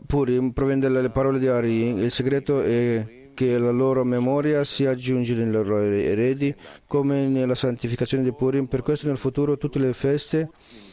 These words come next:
si annulleranno, tranne la rivelazione dell'apertura del rullo di Esther. E il significato di questo è che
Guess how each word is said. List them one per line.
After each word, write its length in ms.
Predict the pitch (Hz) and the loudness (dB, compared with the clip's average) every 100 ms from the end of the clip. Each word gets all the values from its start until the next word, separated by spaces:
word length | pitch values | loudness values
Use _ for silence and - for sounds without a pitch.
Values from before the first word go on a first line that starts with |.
| 104 98 | -20 -12
si 220 | - 147 | -4 0
annulleranno, 720 | 139 143 139 139 139 120 117 | 0 0 2 2 2 0 -2
tranne 380 | 117 131 139 147 | 0 0 0 0
la 100 | 147 | 0
rivelazione 680 | 139 139 135 - 131 120 | 0 0 -2 -2 0 0
dell'apertura 1500 | 110 113 110 110 107 104 110 - - - 120 110 123 139 139 | 0 0 2 2 2 0 -2 -10 -20 -8 -4 -2 -2 0 0
del 340 | 127 123 120 113 - | 0 0 0 -2 -4
rullo 320 | 120 135 139 | 0 0 2
di 220 | 127 123 | 0 0
Esther. 560 | 117 107 - 110 92 90 - | 0 -2 -2 -2 -2 -2 -4
E 100 | 107 | -4
il 60 | |
significato 440 | - 143 147 - 156 | -2 -4 -4 -2 -2
di 80 | |
questo 260 | 147 147 - | 0 -2 -2
è 60 | 135 | -2
che 240 | 135 123 | 0 -2